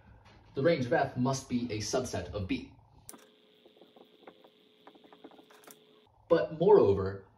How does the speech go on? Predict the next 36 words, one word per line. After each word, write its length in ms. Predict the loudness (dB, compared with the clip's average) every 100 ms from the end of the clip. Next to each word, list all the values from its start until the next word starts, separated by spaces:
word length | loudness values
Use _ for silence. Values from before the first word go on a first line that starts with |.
| -4
if 220 | -4 0
we 160 | -2 0
also 340 | 0 2 2 0
have 460 | -2 -4 -6 -10 -16 _ -8
that 300 | -4 -2 -2
the 80 | -4
range 300 | -2 -4 -4
of 60 | -2
F 160 | -4 -6 -12 -6
is 260 | -4 -6
not 380 | -4 -2 -2 -6 -12
equal 300 | -10 -4 -4
to 80 | -4
B, 380 | -2 -2 -4 -12 -20 _ _ _ _ -4
well 100 | -2
then 160 | 0
the 120 | 0
range 240 | 0 0 -2
of 60 |
F 180 | -4 -4
is 100 | -6
a 120 | -8 -8
proper 460 | -6 -4 -2 -4
subset 540 | -8 -6 -6 -8 -12 -16 -10
of 180 | -10 -10
B. 160 | -14 -20 -20 _ _ _ _ _ _ _ _ _ _ _ -12
And 100 | -8
since 280 | -6 -8 -6
the 120 | -6
range 260 | -4 -4
of 60 | -4
F 200 | -4 -4 -10 -14
and 340 | -8 -8 -8
B 360 | -8 -10 -10 -8 -4
are 180 | -4 -4 -6
finite, 460 | -4 -2 -4 -8